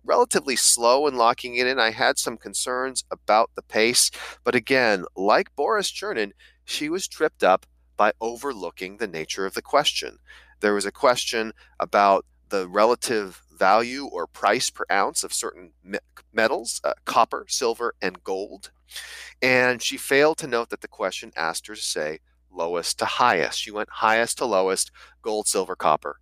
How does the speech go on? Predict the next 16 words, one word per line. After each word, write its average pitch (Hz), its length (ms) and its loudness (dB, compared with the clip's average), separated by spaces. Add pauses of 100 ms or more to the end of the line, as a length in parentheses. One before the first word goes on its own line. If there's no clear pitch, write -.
(140)
lock 82 240 2
it 73 80 -2
in. 62 160 -4 (600)
And 113 400 0
that 113 260 2
was 175 220 -2
that. 151 440 0 (300)
Again, 123 460 -2 (480)
speed 147 640 -4
is 104 160 -4
important, 90 600 -8 (100)
but 110 220 2
accuracy 131 600 2
is 95 180 -4
more 85 240 -8
important. - 500 -14